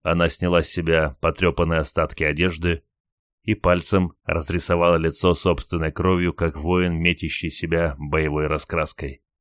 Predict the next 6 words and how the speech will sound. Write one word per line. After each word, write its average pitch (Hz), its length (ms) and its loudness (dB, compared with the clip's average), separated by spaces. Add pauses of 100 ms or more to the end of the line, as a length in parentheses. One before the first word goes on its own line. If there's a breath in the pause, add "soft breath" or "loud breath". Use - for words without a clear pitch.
(540)
как - 300 -2
хищник, - 800 -4 (520)
в - 100 -20
которого 76 500 -2
она 71 180 -2
превратилась. 73 840 -6